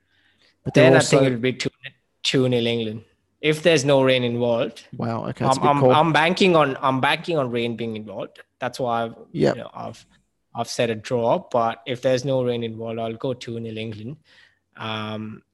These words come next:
Speaker 2: I,
Speaker 1: Weather
Speaker 2: I,
Speaker 1: looks all
Speaker 2: I,
Speaker 1: right in
Speaker 2: you know,
Speaker 1: London for the first test.
Speaker 2: I don't, I don't have anything against New Zealand as a, as a cricket team. I love them. You know, I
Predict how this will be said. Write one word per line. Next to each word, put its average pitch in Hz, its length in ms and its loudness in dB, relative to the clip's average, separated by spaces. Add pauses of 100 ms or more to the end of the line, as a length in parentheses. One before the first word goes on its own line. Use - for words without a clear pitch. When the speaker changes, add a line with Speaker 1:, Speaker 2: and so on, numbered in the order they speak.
(800)
Speaker 2:
I, 135 140 4
Speaker 1:
Weather 156 180 6
Speaker 2:
I, - 40 8
Speaker 1:
looks - 220 4
all 139 120 6
Speaker 2:
I, 135 120 6
Speaker 1:
right 147 100 0
in 160 60 -2
Speaker 2:
you 151 80 4
know, 135 80 2
Speaker 1:
London 143 320 -4 (120)
for 151 60 -8
the 127 100 -6
first 131 300 -4
test. 139 220 -2
Speaker 2:
I 131 80 4
don't, 139 320 2 (420)
I 127 140 2
don't 131 300 2 (160)
have 120 340 -2
anything 117 320 -6
against 110 320 -8
New 113 140 -10
Zealand 113 300 -8
as 107 160 -10
a, 110 120 -10
as 110 140 -12
a 110 80 -12 (220)
cricket 113 260 -20
team. 110 160 -14
I 107 80 -10
love 110 320 -10
them. 110 140 -12
You 151 40 -12
know, 156 40 -18
I - 200 -20